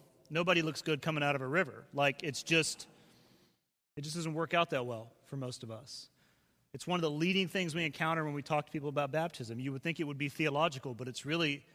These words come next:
about embarrassment. "I don't, I don't wanna, I don't wanna get wet." Okay. <laughs> So sometimes we do them in private just for people who struggle with that.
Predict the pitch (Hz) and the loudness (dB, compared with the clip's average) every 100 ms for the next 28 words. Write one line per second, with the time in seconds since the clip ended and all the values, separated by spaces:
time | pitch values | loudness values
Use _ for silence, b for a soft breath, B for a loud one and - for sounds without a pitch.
0 | _ - 123 143 139 123 151 175 139 107 | _ -4 2 4 2 2 6 6 4 -6
1 | - _ _ _ _ _ _ _ - 139 | -18 _ _ _ _ _ _ _ -6 -2
2 | 131 151 147 135 120 135 151 147 139 170 | 0 2 0 -2 -4 -4 -2 0 8 10
3 | 170 - - - - _ b b b b | 10 8 -6 -20 -20 _ b b b b
4 | _ _ _ _ - 147 180 160 160 - | _ _ _ _ -8 0 2 2 -2 -20
5 | B B B B B B B B B B | B B B B B B B B B B
6 | B B _ _ - 165 156 170 185 180 | B B _ _ -4 0 4 6 6 8
7 | 175 170 175 165 180 196 185 127 131 - | 8 6 4 4 8 10 8 4 -2 -4
8 | 160 139 160 147 147 147 143 - b b | -4 -2 0 0 0 0 -2 -4 b b
9 | - - 165 185 147 104 - - | -14 0 2 2 0 -6 -14 -20